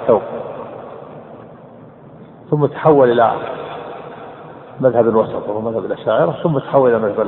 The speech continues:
السنة والجماعة، إلا أنه بقي عليها أشياء يسيرة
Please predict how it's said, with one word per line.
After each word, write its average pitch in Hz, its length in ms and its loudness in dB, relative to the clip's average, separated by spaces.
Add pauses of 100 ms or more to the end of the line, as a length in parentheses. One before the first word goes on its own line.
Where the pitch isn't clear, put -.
السنة 101 220 -6
والجماعة، 98 420 -6 (1700)
إلا 147 200 4
أنه 127 140 2
بقي - 240 0
عليها 113 200 0
أشياء 113 340 0
يسيرة 95 260 -4